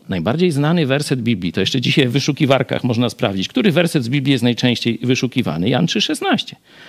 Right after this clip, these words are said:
„Albowiem tak Bóg umiłował świat”, czyli umiłował ciebie pogrążonego w, w grzechach człowieka. „Albowiem tak Bóg umiłował ciebie, umiłował świat, aby każdy”, czyli ty także,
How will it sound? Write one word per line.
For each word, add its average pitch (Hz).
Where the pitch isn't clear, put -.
„Albowiem 151
tak 170
Bóg 147
umiłował 156
świat”, -
czyli 240
umiłował 277
ciebie 220
pogrążonego 160
w, 120
w 127
grzechach 120
człowieka. 78
„Albowiem 131
tak 180
Bóg 151
umiłował 147
ciebie, -
umiłował 143
świat, -
aby 185
każdy”, 190
czyli 349
ty 330
także, -